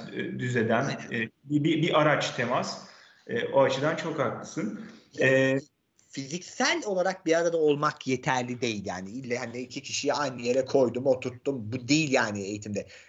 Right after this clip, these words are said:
Speaker 2: Gerçekten yaptığın materyallerle o kişiye de rol veriyor musun? O kişiye de sorumluluklar veriyor musun? Öğretmen olarak o kişiye de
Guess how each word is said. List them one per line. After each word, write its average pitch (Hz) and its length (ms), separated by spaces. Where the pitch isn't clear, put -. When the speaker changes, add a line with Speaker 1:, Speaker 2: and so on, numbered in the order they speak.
Speaker 2:
Gerçekten 165 720
yaptığın 135 600
materyallerle 123 840
o 160 140
kişiye 160 420
de 170 100
rol 143 280
veriyor 139 300
musun? 104 360
O 135 140
kişiye 147 340
de 156 80
sorumluluklar 127 840
veriyor 127 300
musun? 107 380
Öğretmen 123 560
olarak 131 520
o 139 120
kişiye 135 500
de 127 300